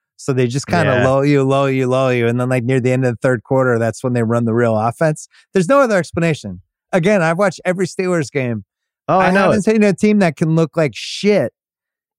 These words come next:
Speaker 1: And then
Speaker 2: Yeah.
Speaker 1: all of a sudden, it's like they, it's like, "Oh my God, they figured it out." But, but I think they know.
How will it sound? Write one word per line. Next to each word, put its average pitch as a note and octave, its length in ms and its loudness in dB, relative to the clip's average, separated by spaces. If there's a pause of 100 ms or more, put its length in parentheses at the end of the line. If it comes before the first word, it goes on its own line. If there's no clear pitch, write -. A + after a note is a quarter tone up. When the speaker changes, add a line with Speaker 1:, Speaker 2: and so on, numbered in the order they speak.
(100)
Speaker 1:
And D#3+ 140 2
then F3 120 4
Speaker 2:
Yeah. F#3 120 4
Speaker 1:
all F#3+ 100 2
of F3+ 60 2
a E3 60 0
sudden, G3 340 0
it's C#3 180 -4
like D3 180 -2
they, C#3 300 0
it's D3 180 -8
like, C3+ 200 -2
"Oh A3 120 0
my G#3 140 0
God, G#3 360 0
they C3+ 100 -4
figured G#3 300 -2
it G#3+ 80 -2
out." C#4 400 0
But, D#3 140 -2 (200)
but - 120 -4 (340)
I D#3 80 0
think G#3+ 240 0
they G#3 140 2
know. G#3 420 2